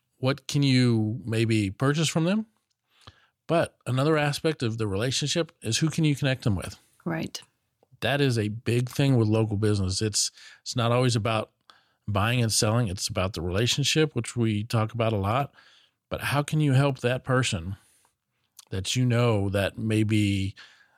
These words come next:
Speaker 1: a business owner that does a certain thing, but you know someone that might be able to help them with maybe a, a lower cost or if I pro-, I called a young lady yesterday that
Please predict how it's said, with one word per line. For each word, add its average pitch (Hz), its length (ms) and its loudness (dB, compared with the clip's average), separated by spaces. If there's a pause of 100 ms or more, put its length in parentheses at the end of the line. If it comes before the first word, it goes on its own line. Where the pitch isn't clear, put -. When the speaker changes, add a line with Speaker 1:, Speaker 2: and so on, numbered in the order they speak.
(360)
Speaker 1:
a 95 80 -4
business 110 480 0
owner 113 320 4
that 95 360 0 (340)
does 107 200 -2
a 104 60 0
certain 110 280 -2
thing, 127 200 0
but 101 160 -2
you 120 60 0
know 113 120 2
someone 110 280 2
that 92 140 -4
might 101 200 -4
be 107 60 0
able 101 140 0
to 98 80 0
help 110 280 2
them 113 260 2
with 101 260 0
maybe 101 300 -2
a, 90 140 -4 (480)
a 107 60 -6
lower 87 220 -4
cost 127 520 -2
or 107 60 -2
if 104 100 -4
I 107 240 -6
pro-, 120 200 -4 (120)
I 120 120 -2 (260)
called 127 220 0
a 117 60 2
young 117 180 0
lady 117 200 2
yesterday 107 560 0
that 98 280 -2